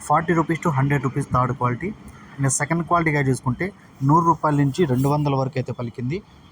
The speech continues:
హండ్రెడ్ రూపీస్ to టూ హండ్రెడ్ రూపీస్ సెకండ్ క్వాలిటీ. ఇక ఫస్ట్ క్వాలిటీగా చూసుకుంటే, రెండు వందల నుంచి మూడు వందల వరకు అయితే ఫస్ట్ క్వాలిటీలు అయితే పలికాయి. టూ హండ్రెడ్ రూపీస్ to త్రీ హండ్రెడ్ రూపీస్ ఫస్ట్ క్వాలిటీ.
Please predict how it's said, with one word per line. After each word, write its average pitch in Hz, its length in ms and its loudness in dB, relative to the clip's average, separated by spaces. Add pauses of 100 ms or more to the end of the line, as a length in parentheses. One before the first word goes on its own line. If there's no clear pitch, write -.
(100)
హండ్రెడ్ 165 320 -2
రూపీస్ 160 280 -8
to 156 40 -6 (100)
టూ 147 120 0
హండ్రెడ్ 147 320 -2
రూపీస్ 135 260 -8
సెకండ్ 127 280 -8
క్వాలిటీ. 123 320 -4 (420)
ఇక - 100 -6
ఫస్ట్ 147 320 -4
క్వాలిటీగా 170 420 -2
చూసుకుంటే, 147 480 -4 (280)
రెండు 143 240 -2
వందల 165 300 0
నుంచి 151 280 -2
మూడు 143 300 0
వందల 151 240 -2
వరకు 135 200 -4
అయితే 131 220 -8
ఫస్ట్ 131 200 -12
క్వాలిటీలు 135 300 -4
అయితే 123 200 -8
పలికాయి. 131 420 -6 (520)
టూ 196 100 2
హండ్రెడ్ 165 340 -4
రూపీస్ 156 220 -6
to 165 80 -8
త్రీ 151 220 -8
హండ్రెడ్ 151 280 -4
రూపీస్ 139 220 -8 (100)
ఫస్ట్ - 200 -10
క్వాలిటీ. 131 360 -8